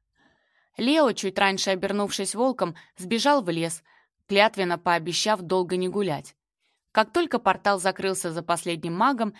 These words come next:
Вивьен убрала несколькими манипуляциями сложный защитный колпак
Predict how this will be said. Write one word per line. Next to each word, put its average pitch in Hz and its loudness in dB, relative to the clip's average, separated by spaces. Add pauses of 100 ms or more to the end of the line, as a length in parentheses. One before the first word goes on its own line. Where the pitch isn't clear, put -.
(200)
Вивьен 269 2
убрала 220 2
несколькими 185 -4
манипуляциями 175 -4
сложный 190 -4
защитный 165 -6
колпак 269 0